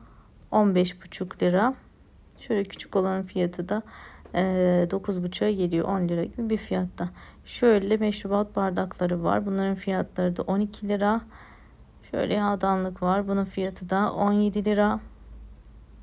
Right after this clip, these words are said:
Şöyle Paşa Bahçe'nin kavanozları var. Büyük ebatta. Bunun fiyatı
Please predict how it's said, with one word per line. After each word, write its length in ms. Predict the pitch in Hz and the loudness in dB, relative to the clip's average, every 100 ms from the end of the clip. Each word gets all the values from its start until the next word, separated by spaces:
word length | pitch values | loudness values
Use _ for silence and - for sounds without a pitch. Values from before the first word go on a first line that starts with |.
| - - - - - - - - - | -18 -18 -18 -16 -14 -16 -18 -18 -8
Şöyle 500 | - 240 214 220 - - - - - | 0 2 4 2 -2 -12 -20 -20 -6
Paşa 240 | 226 220 202 | -2 2 4
Bahçe'nin 360 | 196 190 196 | 2 2 -4
kavanozları 800 | 185 208 208 202 196 196 196 185 | 0 2 4 4 2 0 0 0
var. 320 | 190 240 - - - 208 | 2 0 -2 -16 -8 -4
Büyük 240 | 208 208 | -2 0
ebatta. 540 | 196 185 185 - 226 | 2 2 -2 0 0
Bunun 180 | 208 196 | 0 -4
fiyatı 440 | 196 196 190 220 | -2 -4 -4 -4